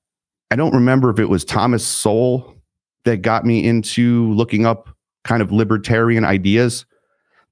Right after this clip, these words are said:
but definitely around that two thousand seven time, I was one of the Ron Paul guys.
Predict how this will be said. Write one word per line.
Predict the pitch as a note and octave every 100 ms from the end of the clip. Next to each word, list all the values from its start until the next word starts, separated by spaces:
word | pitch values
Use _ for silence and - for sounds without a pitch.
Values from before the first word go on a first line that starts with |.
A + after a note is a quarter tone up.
| -
but | G#2 G2+ - E2+ -
definitely | C3 B2 C3 A#2 A2+
around | G#2 G2 G2+ G#2
that | F#2+ -
two | A2+ G2+
thousand | - G2 F#2+ F#2 F2
seven | - G#2 G2+ F#2+ F2
time, | F#2 F2 E2+ E2 D#2 _ _ -
I | F2+
was | F2+ E2+
one | F2+
of | E2+
the |
Ron | E2 E2 D2+
Paul | E2 D2+
guys. | C2+ A1 - -